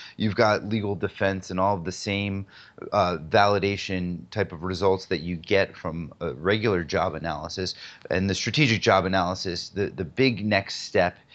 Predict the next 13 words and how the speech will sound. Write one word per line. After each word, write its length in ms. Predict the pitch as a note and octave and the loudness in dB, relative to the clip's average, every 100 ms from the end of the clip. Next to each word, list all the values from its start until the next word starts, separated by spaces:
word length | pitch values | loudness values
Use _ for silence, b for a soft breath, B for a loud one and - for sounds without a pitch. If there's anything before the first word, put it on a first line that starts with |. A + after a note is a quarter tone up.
| B B - | B B -2
is, 480 | F#2 F2 E2 E2 - | 2 2 0 -6 -8
is 160 | E2+ | -8
how 180 | - A2 | 0 4
do 120 | A#2 | 4
we 120 | G#2 G2 | 2 2
get 220 | F2+ - | 0 0
people 300 | G#2+ G2+ F#2 | -4 -4 -4
from 200 | F#2 F2 | -4 -6
point 320 | - F#2+ F2+ | -2 -2 0
A 120 | E2+ | 0
to 100 | E2 | -2
point 340 | - F#2 D#2+ - | -4 -6 -6 -4
B? 280 | D#2+ C#2+ | -4 -4